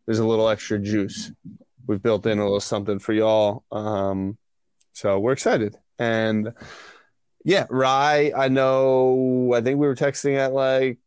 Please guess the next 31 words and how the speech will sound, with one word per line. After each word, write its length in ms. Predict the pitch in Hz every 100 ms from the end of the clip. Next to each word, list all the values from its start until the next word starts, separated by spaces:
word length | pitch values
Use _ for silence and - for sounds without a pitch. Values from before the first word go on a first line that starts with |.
| _ -
maybe 420 | 131 131 131 131
five 300 | 127 131 127
thirty 240 | 135 131 131
or 100 | 131
six 240 | 139 -
this 180 | 160 -
morning 520 | 120 120 131 135 127
when 320 | 123 120 120
you 240 | 120 123 117
got 180 | 120
on 140 | 117 120
a 40 |
plane, 280 | 117 123 123
got 160 | 120 120
off 160 | 117
a 20 |
plane, 240 | - 120 120
got 140 | 117
on 140 | 117 113
a 40 |
plane, 320 | - 120 113
deplaned, 600 | 113 113 - 117 117 117 - _ -
extra 300 | 120 - 113
planed, 500 | - 113 113 113 156 _ - - - -
um, 580 | 117 110 110 107 107 107
side 340 | - 117 110
planed. 480 | - 120 117 113 110 - _ _ _ _ _ _ - - - - - - _ _
And 320 | 107 107 110 113
here 140 | 120
we 80 | 151
are. 140 | 196